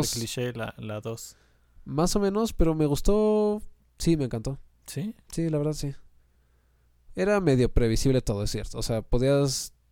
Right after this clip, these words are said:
Speaker 1: veías el principio de la película y sabías cómo iba a terminar.
Speaker 2: Sí, sí, exacto.
Speaker 1: Pero me gustó bastante. Me gustó mucho la ejecución y los personajes. Como que entiendes más a Capitán América, porque en la pasada está en lo del pasado.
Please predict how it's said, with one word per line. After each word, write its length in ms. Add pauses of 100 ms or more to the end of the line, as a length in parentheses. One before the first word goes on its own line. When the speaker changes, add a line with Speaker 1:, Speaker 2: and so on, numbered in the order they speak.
(180)
Speaker 1:
veías 380
el 80
principio 340
de 60
la 60
película 340
y 40
sabías 300
cómo 160
iba 120
a 40
terminar. 420
Speaker 2:
Sí, 180
sí, 120
exacto. 440 (640)
Speaker 1:
Pero 160
me 100
gustó 240
bastante. 400
Me 100
gustó 200
mucho 200
la 80
ejecución 520
y 80
los 160
personajes. 640 (460)
Como 160
que 100
entiendes 340
más 160
a 60
Capitán 360
América, 500 (460)
porque 200
en 20
la 80
pasada 280
está 600 (220)
en 260
lo 120
del 100
pasado. 500